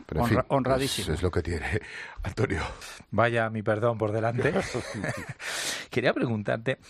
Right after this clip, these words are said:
Speaker 3: mm, porque este caso, claro, es muy mediático, afecta ni más ni menos que a la esposa del presidente del gobierno, y la política juega con él. ¿Hay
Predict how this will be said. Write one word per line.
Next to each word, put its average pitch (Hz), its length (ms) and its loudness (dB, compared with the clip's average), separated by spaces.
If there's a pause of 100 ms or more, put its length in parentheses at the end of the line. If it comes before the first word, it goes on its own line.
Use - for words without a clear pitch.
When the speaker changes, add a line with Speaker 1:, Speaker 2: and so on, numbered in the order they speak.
(420)
Speaker 3:
mm, 98 260 2
porque 95 300 0
este 110 220 -4
caso, 113 380 -2
claro, 107 260 -2
es 98 160 -4
muy 107 360 2
mediático, 104 720 2
afecta - 400 -4
ni 90 180 -4
más 90 220 0
ni 92 60 0
menos 90 300 -2
que - 160 -4
a 87 80 -2
la 87 300 0 (420)
esposa - 440 0
del 90 360 -2
presidente 95 520 0
del 92 140 -2
gobierno, 98 520 2 (520)
y 147 280 4 (220)
la 101 200 2
política 107 580 2 (100)
juega 95 420 4
con 90 220 -6
él. 85 180 -10 (1300)
¿Hay 170 240 4